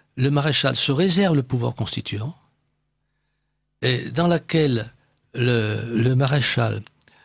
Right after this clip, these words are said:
euh, lui fait prendre l'engagement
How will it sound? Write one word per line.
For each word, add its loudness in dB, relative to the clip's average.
euh, -2
lui -2
fait -2
prendre 0
l'engagement 0